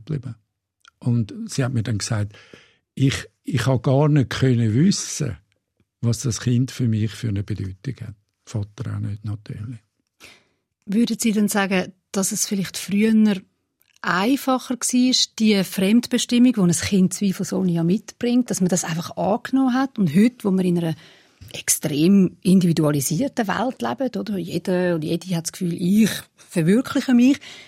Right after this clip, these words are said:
Speaker 2: Und das Kind, hm, oder? Also das, da muss man nachher sich anpassen. Dass es vielleicht auch darum den Leuten heute schwerer fällt.
Speaker 1: Also,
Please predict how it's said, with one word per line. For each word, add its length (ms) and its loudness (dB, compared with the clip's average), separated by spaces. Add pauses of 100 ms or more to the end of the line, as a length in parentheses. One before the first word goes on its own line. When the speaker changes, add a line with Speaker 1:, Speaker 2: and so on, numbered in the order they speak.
(300)
Speaker 2:
Und 160 4
das 100 0
Kind, 520 4
hm, 500 4
oder? 260 0
Also 160 -2
das, 380 -4 (440)
da 120 2
muss 220 8
man 120 8
nachher 220 0
sich 140 -6
anpassen. 800 -4 (480)
Dass 140 -4
es 120 -2
vielleicht 280 -6
auch 60 -2
darum 460 0 (120)
den 160 0
Leuten 300 2
heute 140 -4
schwerer 360 -8
fällt. 540 -10 (3000)
Speaker 1:
Also, 540 2